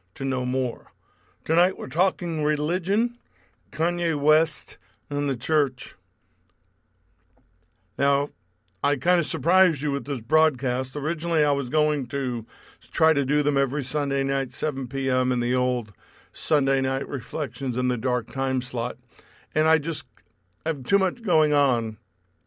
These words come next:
to be able to pull that off. So here's what I'm gonna do. I'm just gonna do them as I feel led to do them at whatever time I'm ready to do them. So you need to subscribe to Firefall Talk Radio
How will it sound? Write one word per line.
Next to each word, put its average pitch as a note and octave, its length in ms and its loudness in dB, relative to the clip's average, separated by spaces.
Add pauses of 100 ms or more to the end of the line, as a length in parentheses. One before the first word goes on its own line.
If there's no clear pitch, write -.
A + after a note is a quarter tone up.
(140)
to D#3+ 100 -8
be C#3+ 120 0
able C#3 140 4
to C3+ 40 -2
pull C3 240 0
that B2+ 140 2
off. A#2 220 0
So F3+ 140 -8
here's E3 180 -6
what E3 120 2
I'm D#3 80 2
gonna D#3 180 2
do. D#3+ 280 0 (840)
I'm C3 120 0
just A#2+ 160 -6
gonna C#3 180 0
do C#3+ 200 0
them C#3 460 -2
as C#3 180 -2
I C#3 140 4
feel C#3+ 200 0
led C3+ 280 2
to C#3+ 100 -4
do C#3+ 220 -2
them F#3+ 220 -2 (420)
at D3+ 160 -4
whatever C#3+ 380 4
time D3 400 0
I'm D3+ 220 -2
ready G3+ 280 2
to B2 120 -2
do A#2+ 220 -2
them. A2 260 -8 (340)
So E3 180 -2
you D#3 260 0
need F#3 380 0
to C#3+ 200 0
subscribe D3+ 840 2
to C#3+ 80 -6
Firefall C#3+ 640 -2
Talk C3+ 280 0
Radio C#3+ 440 -2